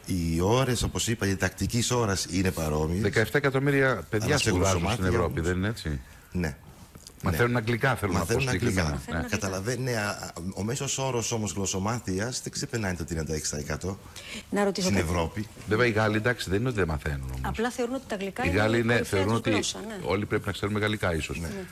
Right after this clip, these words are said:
Speaker 2: Αλλά
Speaker 1: Κακό του κεφαλιού τους,
Speaker 2: Ναι.
Speaker 1: διότι η ξένη γλώσσα κάνει μαγικά πράγματα στον εγκέφαλο. Μαγικά πράγματα. Δημιουργεί, ε,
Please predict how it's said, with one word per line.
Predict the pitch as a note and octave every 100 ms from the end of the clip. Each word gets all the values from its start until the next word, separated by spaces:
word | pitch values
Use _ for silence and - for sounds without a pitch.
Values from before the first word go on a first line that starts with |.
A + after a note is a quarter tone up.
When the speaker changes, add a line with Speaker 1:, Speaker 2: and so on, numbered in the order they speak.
| -
Speaker 2:
Αλλά | F#2 G2 - - -
Speaker 1:
Κακό | - F2 B2
του | -
κεφαλιού | G2+ G#2 G#2 A#2
τους, | F2
Speaker 2:
Ναι. | D2+
Speaker 1:
διότι | D2 E2+
η | E2+
ξένη | - F2 E2
γλώσσα | D2+ D#2+ D2+ G2 G2+ - - - - - -
κάνει | - G2
μαγικά | G2+ F2+ E2+ E2+ F#2+
πράγματα | F#2 D#2 D2+ D2
στον | D2
εγκέφαλο. | D2+ C#2+ D2+ - C2+ C2+ - - -
Μαγικά | E2 F2+ F2+ F2+ E2+ A2
πράγματα. | - D#2+ D2+ D2 C2+ C#2 C2 - - -
Δημιουργεί, | - G2 G2+ G2 F#2+ F2+ C3 A2+ E2 - - - - -
ε, | - F2 E2+